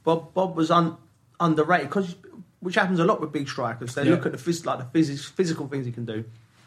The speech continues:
Speaker 1: but he's, he was a finisher.
Speaker 2: So the
Speaker 1: He's
Speaker 2: Europe-,
Speaker 1: left
Speaker 2: you saying the
Speaker 1: foot
Speaker 2: European
Speaker 1: European
Speaker 2: football
Speaker 1: football
Speaker 2: style,
Speaker 1: suited him.
Speaker 2: style, yeah.
Speaker 1: Hundred percent.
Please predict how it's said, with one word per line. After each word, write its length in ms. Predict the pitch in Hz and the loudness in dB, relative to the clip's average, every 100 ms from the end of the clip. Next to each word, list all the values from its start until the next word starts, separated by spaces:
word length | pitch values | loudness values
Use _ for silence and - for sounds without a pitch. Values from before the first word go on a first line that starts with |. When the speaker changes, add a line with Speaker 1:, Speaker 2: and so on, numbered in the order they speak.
| - | -12
Speaker 1:
but 80 | 196 | -8
he's, 200 | 202 170 - | -6 -8 -6
he 100 | 196 | -2
was 80 | 170 | -2
a 60 | |
finisher. 500 | 170 214 175 117 110 - - _ _ - | 0 0 0 -4 -6 -12 -20 _ _ -4
Speaker 2:
So 120 | 156 | 6
the 60 | 147 | 10
Speaker 1:
He's 60 | |
Speaker 2:
Europe-, 200 | 160 156 | 10 10
Speaker 1:
left 140 | 190 170 | 6 6
Speaker 2:
you 60 | |
saying 200 | 160 170 | 8 8
the 60 | 160 | 10
Speaker 1:
foot 60 | 165 | 8
Speaker 2:
European 300 | 170 170 170 | 8 6 10
Speaker 1:
European 320 | 240 - 220 | 10 10 6
Speaker 2:
football 380 | 214 156 147 135 | 6 8 8 4
Speaker 1:
football 0 | |
Speaker 2:
style, 180 | 170 | 2
Speaker 1:
suited 100 | 180 | 0
him. 220 | 135 113 - | -2 -6 -8
Speaker 2:
style, 340 | - 135 127 - - | -4 -2 -2 -6 -12
yeah. 140 | 131 131 | -4 0
Speaker 1:
Hundred 260 | 180 165 | 2 0
percent. 320 | 160 156 131 | -4 -4 -6